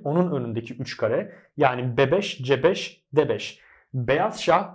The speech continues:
bu üçünden herhangi bir tanesine fark etmeksizin gittiği an hamle sırası kimde olursa olsun beyazlar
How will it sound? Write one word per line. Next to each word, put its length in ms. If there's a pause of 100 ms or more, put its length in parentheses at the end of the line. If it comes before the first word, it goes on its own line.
bu 240
üçünden 480
herhangi 680
bir 160
tanesine 680 (100)
fark 240
etmeksizin 800 (260)
gittiği 500
an 360 (520)
hamle 360
sırası 380
kimde 400
olursa 440
olsun 480 (240)
beyazlar 760